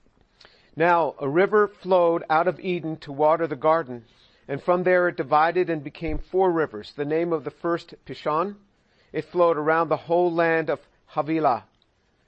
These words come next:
where there is gold. The gold that, the gold of that land is good. The bdellium and the onyx stone are there. The name of the second river is Gihon.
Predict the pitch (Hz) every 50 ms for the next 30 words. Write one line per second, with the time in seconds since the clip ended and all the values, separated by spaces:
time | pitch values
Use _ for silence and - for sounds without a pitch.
0 | _ _ _ _ _ _ - 160 160 160 143 165 160 156 151 139 - - - 160
1 | 160 156 143 131 117 107 110 _ _ _ _ _ _ _ _ _ _ _ - 147
2 | 131 135 170 175 185 190 196 170 160 185 180 180 _ _ _ _ _ _ _ _
3 | _ _ - 143 139 131 113 - 165 170 185 190 175 170 143 120 160 165 165 160
4 | 160 156 156 156 151 151 139 139 127 117 113 107 156 170 165 147 131 107 113 107
5 | _ _ _ _ _ _ _ _ _ _ 156 135 147 156 139 180 196 196 190 185
6 | 165 135 117 110 107 _ _ _ _ _ _ _ _ _ - 156 151 147 156 156
7 | 165 170 180 185 175 170 - - - - 170 156 147 139 131 127 - - 139 135
8 | 160 165 160 147 120 104 - _ _ _ _ _ _ _ _ _ _ _ _ _
9 | _ _ _ 156 156 165 170 175 185 196 196 190 160 170 165 - - 180 180 -
10 | 185 175 160 170 170 143 151 143 - - - 156 123 151 156 143 127 110